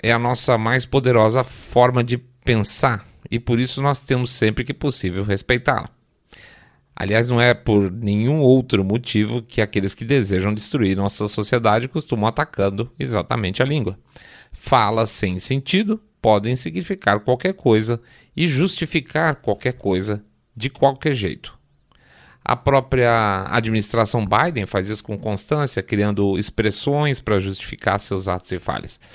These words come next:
Por exemplo, quando a administração torpedeou a autossuficiência energética do país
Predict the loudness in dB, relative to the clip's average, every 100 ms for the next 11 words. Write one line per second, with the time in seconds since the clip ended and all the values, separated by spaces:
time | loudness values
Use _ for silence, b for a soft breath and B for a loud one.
0 | B -2 0 2 0 -4 b b b b
1 | _ 0 2 2 0 -2 -2 -2 -2 -2
2 | -2 0 0 0 -2 2 4 6 6 2
3 | -4 -6 -8 -10 -4 -2 -2 -2 -2 -2
4 | 0 -2 -2 -6 -4 -4 -2 -4 -6